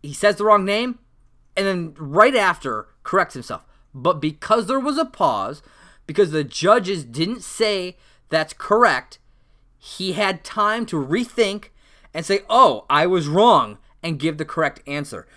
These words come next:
which is why when Smets challenged it, it was upheld. I think this was a, a great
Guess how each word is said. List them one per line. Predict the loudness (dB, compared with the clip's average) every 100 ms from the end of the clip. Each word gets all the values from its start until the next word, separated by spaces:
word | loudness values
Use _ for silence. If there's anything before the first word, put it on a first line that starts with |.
| -20 _
which | -8 -4 -2
is | -4
why | -2 0 2 2
when | 0 -4
Smets | -8 -8 -6 -6 -8 -12
challenged | -8 -2 0 0 0 -4 -8 -10
it, | -10 -10 -14 _ _ _ -10
it | -4
was | -4 -4 -8
upheld. | -10 -6 -4 -4 -8
I | -12
think | -12 -8
this | -8 -4
was | -6 -6
a, |
a | -6 -4 -4 -6 -10 -12
great | -14 -4 0 0 -2